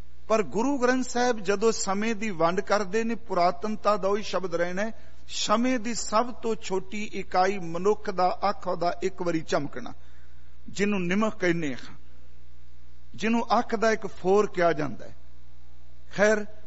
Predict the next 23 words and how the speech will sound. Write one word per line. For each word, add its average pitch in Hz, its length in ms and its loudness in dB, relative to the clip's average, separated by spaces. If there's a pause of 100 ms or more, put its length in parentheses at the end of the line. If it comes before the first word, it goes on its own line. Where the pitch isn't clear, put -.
(180)
ਉਸ 247 240 2
ਵਿੱਚ 262 180 -4
ਸਤਿਗੁਰੂ 196 580 0
ਜਦੋਂ 202 260 0
ਸਮੇਂ 208 420 0
ਦੀ 254 140 -2
ਵੰਡ 185 240 2
ਕਰਦੇ 170 440 2
ਆ, 156 180 0 (600)
ਉਸ 220 220 2
ਵਿੱਚ 214 200 -2
ਹਜ਼ੂਰ 185 380 0
ਨੇ 214 120 -2
ਕਿਹਾ, 220 240 0
"ਵਿਸਵੇ 208 500 0
ਚਸਿਆਂ 202 540 0 (120)
ਘੜੀਆਂ 175 380 2
ਪਹਿਰਾਂ 202 500 2
ਥਿੱਤੀ 196 500 -4
ਵਾਰੀ 175 480 0
ਮਾਹ 196 440 0
ਹੋਵਾ, 175 600 2 (380)
ਸੂਰਜ 208 540 0